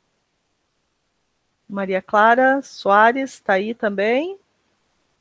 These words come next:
Tá aí. É, Mariana, Samara e o Andrea. Maria Eduarda, te pulei.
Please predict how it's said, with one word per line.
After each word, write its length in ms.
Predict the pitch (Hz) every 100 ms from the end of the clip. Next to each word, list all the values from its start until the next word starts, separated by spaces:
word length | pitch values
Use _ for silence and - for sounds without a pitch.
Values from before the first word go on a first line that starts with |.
| _ _ _ _ _ _ _ _ _ _ _ _ _ _ _ _ _ _ _ _ _ _ _ _ _ _ _ _ _ _ _ _ _ _
Tá 120 | 185
aí. 500 | 175 202 254 302 339 _ _ _ _ _
É, 600 | - 208 208 202 202 196 -
Mariana, 640 | 226 220 226 240 285 311
Samara 440 | - 254 220 220
e 80 | 226
o 80 | 208
Andrea. 580 | 233 285 311 330 339 330 _ _ _ _ _ _ _ _ _ _ _ _ _ _
Maria 200 | 220 240
Eduarda, 340 | 247 240 254 247
te 100 | 254
pulei. 440 | 254 226 180